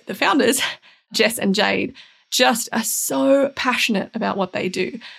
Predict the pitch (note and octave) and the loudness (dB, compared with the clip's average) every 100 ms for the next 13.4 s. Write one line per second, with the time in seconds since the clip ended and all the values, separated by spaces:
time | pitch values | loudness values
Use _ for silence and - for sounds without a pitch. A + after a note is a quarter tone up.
0 | - A3+ A3+ B3 C#4 - C4 B3+ B3+ B3 | -2 2 4 4 2 0 2 4 4 2
1 | G#3 G#3+ G#3 F#3+ F#3+ B3 C4+ - - - | 0 0 0 0 0 0 0 -4 -4 0
2 | G#3+ G#3 G3+ - G3 G3 G#3 A3 F#3+ F#3 | 2 2 -2 -2 0 0 -2 -2 -2 -4
3 | - A#3 A#3 G3+ G3+ G3+ - F3+ G3 G3 | -2 0 0 0 0 -2 -4 -4 -4 0
4 | F#3 F#3 F#3 - - G3 A#3 C#4 G3 F#3+ | 0 2 -2 -4 -10 -8 -4 -2 0 0
5 | A#3 - - - - G#3+ G3+ G#3 - - | -2 -10 -18 -18 0 2 4 2 0 0
6 | G3+ G3 G3 F#3 G3 G3+ F#3+ - G3 - | 4 4 2 0 0 0 -2 -2 -2 -2
7 | - - - - A3+ - G3 - - - | -2 -4 -2 -4 -2 -6 -6 -6 -10 -6
8 | A#3 - F#3 G3 - - A#3 - - - | -4 -2 -4 -4 -4 -4 -2 -6 -6 -14
9 | - - - - A3+ A3+ A3+ A3 G#3 G#3+ | -18 -18 -8 2 4 6 4 2 0 2
10 | A3+ C#4 C#4+ - B3+ G3+ F#3+ F#3+ F#3+ - | 4 2 0 0 2 2 2 2 0 -4
11 | _ _ _ A2+ G#3+ B3+ D4 C4+ A#3 G3 | _ _ _ -2 4 6 6 2 0 -2
12 | - G3 F#3+ - A#3 D4+ F4 - A3 A3 | 0 -2 -2 0 2 2 2 0 0 2
13 | A3 G3 F#3 F3+ | 0 0 0 -2